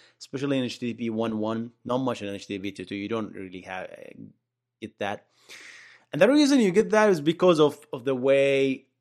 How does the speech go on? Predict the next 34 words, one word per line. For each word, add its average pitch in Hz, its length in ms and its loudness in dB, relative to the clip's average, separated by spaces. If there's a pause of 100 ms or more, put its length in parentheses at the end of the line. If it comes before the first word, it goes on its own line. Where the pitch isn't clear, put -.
(160)
proxying 120 920 -4 (220)
deals 113 340 -6
with 107 180 -8
backend 98 440 -10
servers, 78 340 -12
right? 98 240 -12
That's 98 240 -12
H - 200 -16
T 101 40 -20
T 98 80 -12
P 92 100 -14
smuggling, 85 420 -18 (120)
especially 107 400 -10
when 92 160 -12
you 92 160 -18 (260)
pull 107 400 -12
connections 90 460 -20
into, - 340 -20 (240)
into 95 200 -20
one 92 140 -16
request. - 380 -10 (600)
However, 262 400 6
this 247 280 2
is 233 180 -2
just 170 600 -6
a 143 140 -2 (320)
pure 214 280 -2
web 165 280 0
server. 175 580 0 (1160)
That's 175 240 -4
the 147 140 -2
problem 147 500 2
with 110 120 -8
things. - 360 -12